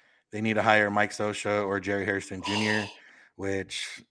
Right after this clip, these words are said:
Speaker 1: yeah, when, if you bring up Jerry Hairston Junior or Mike Scioscia as, or even, like, Joe Maddon, like, if there's certain guys that you bring up that you want to replace Dave Roberts, that tells me all I gotta know about your argument.
Speaker 2: Yeah, I think Jerry Hairston is very good at his current job.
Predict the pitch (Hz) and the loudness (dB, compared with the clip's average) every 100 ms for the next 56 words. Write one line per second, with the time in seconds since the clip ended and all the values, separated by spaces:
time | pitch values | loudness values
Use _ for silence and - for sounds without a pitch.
0 | _ _ _ _ - 82 - 110 139 131 | _ _ _ _ -12 -12 -4 2 4 8
1 | 151 156 147 180 196 185 143 131 139 139 | 8 8 8 10 12 10 8 6 8 6
2 | 135 123 131 113 113 113 113 - 107 - | 4 -2 -2 2 2 4 0 -2 -6 -4
3 | 113 113 104 107 101 98 101 107 120 104 | -4 -2 0 2 0 -4 -2 0 2 0
4 | 98 104 104 104 110 113 117 113 113 - | 0 0 2 6 6 6 6 4 2 -4
5 | - - - 110 110 156 147 143 127 110 | -20 -8 -4 0 6 6 8 4 4 6
6 | 117 120 110 117 117 113 107 113 110 - | 6 6 4 2 2 2 4 2 0 -2
7 | 101 104 101 104 104 - 117 107 - 110 | 0 0 0 0 -2 -6 -2 -2 -2 -4
8 | 104 - 107 110 117 123 131 123 - _ | -6 -8 -4 0 2 0 -2 -6 -20 _
9 | _ _ - 107 - 107 104 98 95 95 | _ _ -8 -4 -2 -2 0 0 -2 -4
10 | 92 98 95 92 95 95 98 98 92 _ | -4 -2 -2 -2 -6 -8 -4 -4 -6 _
11 | 95 92 - - _ _ - _ _ - | -10 -10 -14 -20 _ _ -20 _ _ -4
12 | - 180 247 208 254 196 220 214 202 160 | 8 10 10 10 10 12 10 8 0 2
13 | 165 135 185 202 185 180 160 160 180 185 | 2 8 10 10 8 6 2 0 0 4
14 | 180 160 | 6 6